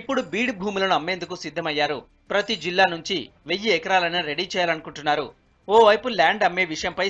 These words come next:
స్పీడ్ పెంచిన సర్కార్, మరోవైపు అసైన్డ్ ల్యాండ్స్ పైన కన్నేస్తోంది. సాగు భూమి లేని నిరుపేద ఎస్సీ, ఎస్టీ, బీసీ వర్గాలకు ఉమ్మడి రాష్ట్రంలో గత ప్రభుత్వాలు వేలాది ఎకరాలను కేటాయించాయి. కొందరు ఆ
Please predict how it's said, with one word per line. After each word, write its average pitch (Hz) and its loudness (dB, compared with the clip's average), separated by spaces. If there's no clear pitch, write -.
స్పీడ్ - -8
పెంచిన 196 -2
సర్కార్, 165 0
మరోవైపు 175 0
అసైన్డ్ 240 0
ల్యాండ్స్ 170 0
పైన 170 0
కన్నేస్తోంది. 147 -4
సాగు 185 4
భూమి 180 -4
లేని 165 -4
నిరుపేద 180 -2
ఎస్సీ, 185 -8
ఎస్టీ, 185 -10
బీసీ 226 -4
వర్గాలకు 170 0
ఉమ్మడి 190 -2
రాష్ట్రంలో 170 -6
గత 160 0
ప్రభుత్వాలు 196 0
వేలాది 185 2
ఎకరాలను 165 0
కేటాయించాయి. 143 -4
కొందరు 240 4
ఆ 185 10